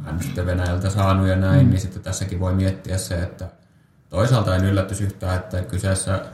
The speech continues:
Speaker 1: on niin yksinkertainen tapaus, että, että niitä on, niinku, oikeasti vaan haluttu siellä, niinku, elvistellä, mut sit voi miettiä, että onks tässä sit se twisti, että on, niinku,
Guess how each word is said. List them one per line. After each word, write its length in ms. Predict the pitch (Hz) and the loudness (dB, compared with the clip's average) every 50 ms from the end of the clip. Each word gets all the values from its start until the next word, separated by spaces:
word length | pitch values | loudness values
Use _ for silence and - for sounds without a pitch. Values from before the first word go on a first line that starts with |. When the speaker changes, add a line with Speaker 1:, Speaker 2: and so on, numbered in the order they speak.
| - - - - | -18 -18 -12 -6
Speaker 1:
on 180 | 101 101 101 | -4 0 0
niin 360 | 101 98 98 98 95 - - - - - - _ _ - - _ _ - | 2 2 2 0 0 -2 -6 -10 -18 -20 -20 _ _ -20 -20 _ _ -8
yksinkertainen 880 | 107 104 - - 104 101 101 101 98 92 98 101 101 101 98 - - - - | -6 -4 0 0 2 2 2 2 2 2 2 2 2 2 2 0 -2 -4 -2
tapaus, 400 | 113 107 - 110 107 104 104 107 | -2 -2 0 2 2 4 4 4
että, 460 | 110 110 - - 110 107 107 - - - - - | 2 0 0 0 0 0 0 0 -2 -4 -4 -4
että 220 | 101 98 - 104 | -4 -2 0 2
niitä 240 | 101 101 101 101 101 | 2 2 2 2 2
on, 60 | 104 107 | 2 2
niinku, 220 | 107 104 104 110 | 2 2 4 4
oikeasti 420 | 110 107 110 107 104 107 110 104 | 4 4 2 0 0 0 0 0
vaan 140 | 104 101 101 | 2 2 2
haluttu 320 | 104 104 107 104 104 - - | 2 2 2 0 0 -4 -4
siellä, 260 | - 107 98 98 98 | -2 -2 0 0 2
niinku, 180 | 101 98 101 | 0 0 2
elvistellä, 680 | 104 110 110 107 104 104 101 - - 101 98 101 101 98 | 2 2 2 2 2 2 0 0 0 -2 0 0 2 2
mut 180 | 98 101 98 | 2 0 0
sit 160 | - 98 - | -2 -4 -2
voi 120 | 104 104 101 | 0 2 2
miettiä, 420 | 104 104 101 101 - - - 101 | 4 4 2 2 0 -2 -4 -4
että 180 | 101 - - 82 | -4 -4 -4 -4
onks 180 | 85 95 - | -4 -4 -4
tässä 260 | - 98 95 - - 101 | -2 -2 -2 -2 -2 -2
sit 120 | 104 95 | -2 -2
se 100 | - 101 | -4 -4
twisti, 420 | 98 - 104 104 101 - - 101 | -6 -4 -2 -2 -2 -2 -2 -2
että 260 | 95 95 - - - 87 | -4 -4 -4 -6 -6 -4
on, 120 | 92 92 | -2 -2
niinku, 300 | 95 98 95 - 101 101 | -2 -2 -2 -4 -8 -10